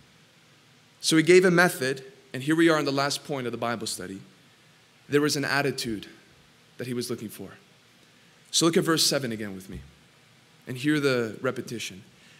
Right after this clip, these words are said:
"And there you shall eat before the Lord your God, and you shall rejoice, you and your households and all that you undertake in which the Lord your God has blessed you." Come to verse twelve.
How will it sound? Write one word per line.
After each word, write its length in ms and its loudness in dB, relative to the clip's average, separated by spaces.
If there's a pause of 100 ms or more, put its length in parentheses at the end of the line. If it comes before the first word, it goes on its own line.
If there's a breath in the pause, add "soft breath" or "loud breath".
(140 soft breath)
"And 240 -8
there 340 6
you 180 0
shall 360 -2 (100)
eat 400 0
before 300 0
the 80 0
Lord 340 4
your 80 6
God, 300 2
and 120 -2
you 120 2
shall 240 2
rejoice, 1300 4 (840)
you 320 4
and 120 6
your 100 2
households 800 2
and 80 -2
all 240 6
that 160 4
you 100 0
undertake 640 0
in 100 -2
which 200 -2
the 80 -2
Lord 240 2
your 80 -2
God 200 0
has 140 -2
blessed 380 -2
you." 160 -14 (500 soft breath)
Come 180 2
to 80 0
verse 280 2
twelve. 320 -6